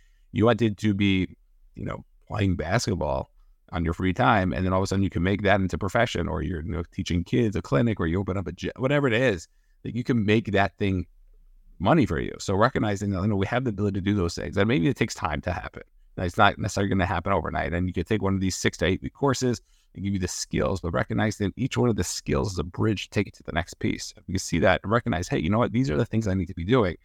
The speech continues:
These are the skills I need to be learning in order to get there." Then, then we can start to work on ourselves. And I think most people, when they ask this question of whether they should quit or whether they shouldn't quit, they are so scared because of the, uh, of the ability if it doesn't work.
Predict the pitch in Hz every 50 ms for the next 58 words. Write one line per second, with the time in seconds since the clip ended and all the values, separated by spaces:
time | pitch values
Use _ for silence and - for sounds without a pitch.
0 | _ _ _ _ _ - 131 127 131 127 107 - - - - 120 120 113 95 98
1 | 104 90 92 95 92 92 95 95 95 90 90 95 95 92 - - 85 92 - -
2 | - - 104 92 82 87 92 117 147 135 - _ _ _ _ _ - - - -
3 | - - - - - _ _ - 117 113 104 92 - - - 67 - - - -
4 | 92 110 - - - - - - - - - - - - - _ _ _ _ _
5 | _ _ _ _ - - 92 87 - 131 120 113 120 135 131 - - - 127 123
6 | 117 113 104 95 73 87 101 - - 98 - - - 127 123 - 98 90 87 95
7 | 104 110 107 104 101 95 - 92 - - - 123 101 95 95 107 110 104 98 92
8 | 95 92 - 127 139 123 101 - 95 95 - - _ _ _ _ _ _ _ _
9 | - - 92 95 95 - - 98 104 - - - 123 120 127 120 - - - -
10 | - - 104 117 117 107 101 95 - - 101 92 92 92 - - - - - -
11 | - - - - - - _ - - _ - - - 101 92 98 101 101 95 95
12 | 92 - - 92 92 98 87 87 107 117 110 98 87 - 87 90 82 90 65 76
13 | 67 55 - -